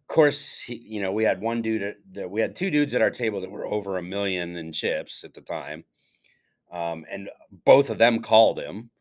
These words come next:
Uh, w-, and why wouldn't they? I guess if they have any kind of decent hand, the odds are certainly in their favor, or, or it's certainly not gonna be a damaging blow to them to, to call and lose. And, uh,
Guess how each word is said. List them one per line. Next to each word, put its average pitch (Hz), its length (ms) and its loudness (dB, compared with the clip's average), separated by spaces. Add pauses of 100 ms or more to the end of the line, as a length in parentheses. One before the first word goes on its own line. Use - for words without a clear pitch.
(1400)
Uh, 78 220 -2
w-, 85 280 -10
and 95 160 -4
why 95 140 4
wouldn't 92 300 0
they? 78 120 -2
I 76 100 -2
guess 78 240 -6
if - 120 -14
they 82 80 -6
have 82 160 -2
any 82 160 -6
kind 80 260 -10
of 71 140 -14
decent 80 320 -14
hand, 82 320 -8
the 73 40 -14
odds 80 380 -6
are 80 100 -10
certainly 82 480 -8
in 82 100 -8
their 73 140 -10
favor, 92 600 -6
or, 110 220 -4
or 113 200 6
it's 95 160 -2
certainly 107 320 0
not 104 220 0
gonna 92 140 -6
be 87 160 -8
a 80 60 -8
damaging 90 680 -10
blow 90 300 2
to 82 100 0
them 78 360 -10 (640)
to, 85 480 -10 (280)
to 82 160 -8
call 87 400 6
and 78 100 -4
lose. 90 480 0 (460)
And, 95 180 -4
uh, 87 300 -2